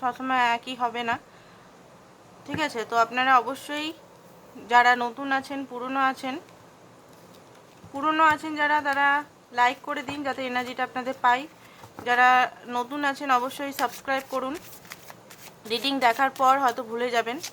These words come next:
অবশ্যই সাবস্ক্রাইব করুন, ঠিক আছে? এটাতে কি হবে আপনাদের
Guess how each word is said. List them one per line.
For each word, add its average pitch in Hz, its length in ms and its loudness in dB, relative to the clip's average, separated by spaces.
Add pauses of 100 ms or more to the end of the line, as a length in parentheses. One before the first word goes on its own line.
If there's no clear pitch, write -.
(400)
অবশ্যই 311 800 0
সাবস্ক্রাইব 277 680 -2
করুন, 175 280 -4 (1160)
ঠিক 320 120 -8
আছে? 359 260 -2
এটাতে 285 260 -4
কি 302 180 -4
হবে 302 240 4
আপনাদের 277 480 0